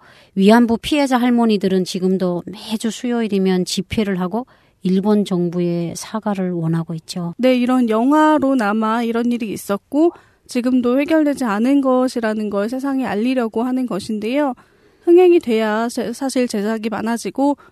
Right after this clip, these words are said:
Speaker 2: 더 많은 사람들이 알게 되는 것이잖아요. 위안부와 관련된 한국 영화들은 귀향, I Can Speak 등 고작 서른여섯 편인 반면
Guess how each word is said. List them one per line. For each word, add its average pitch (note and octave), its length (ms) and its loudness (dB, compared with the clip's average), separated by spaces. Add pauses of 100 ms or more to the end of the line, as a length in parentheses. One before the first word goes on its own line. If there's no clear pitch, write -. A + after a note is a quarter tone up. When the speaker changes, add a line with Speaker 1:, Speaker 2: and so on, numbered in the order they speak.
Speaker 2:
더 A3 120 -6
많은 A3 300 -2
사람들이 C#4 560 0
알게 G#3 320 -2
되는 A3+ 280 -2
것이잖아요. A3 760 -4 (720)
위안부와 D4+ 440 6
관련된 A3+ 440 0
한국 D#4+ 320 4
영화들은 B3 680 2
귀향, B3 560 -2
I A3+ 240 -2
Can B3+ 120 0
Speak - 480 -4
등 C#4 260 2 (220)
고작 A3+ 340 -4
서른여섯 C#4+ 800 2
편인 A#3 340 0
반면 B3 500 0